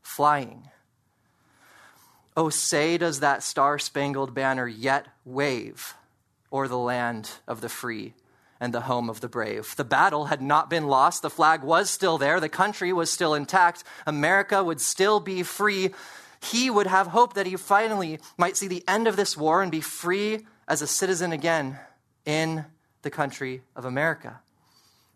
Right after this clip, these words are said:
And his famous words, which he wrote as a poem and as a song commemorating this great sight on that morning, the Star-Spangled Banner,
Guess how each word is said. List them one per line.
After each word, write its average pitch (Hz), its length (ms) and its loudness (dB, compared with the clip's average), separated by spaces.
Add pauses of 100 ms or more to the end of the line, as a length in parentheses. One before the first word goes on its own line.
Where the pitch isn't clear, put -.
(800)
And 127 100 -6
his 190 180 0
famous 190 540 0
words, 147 380 0
which 131 160 -8
he 156 160 -6
wrote 151 320 0
as 123 100 -4
a 135 80 -6
poem 151 420 0
and 131 120 -4
as 131 100 -4
a 139 60 -4
song 139 480 2
commemorating 143 880 -2
this 151 260 -2
great 143 400 -4
sight 143 440 0
on 127 180 -6
that 131 200 0
morning, 120 520 -6 (380)
the 127 80 -8
Star-Spangled 151 840 0
Banner, 120 420 -4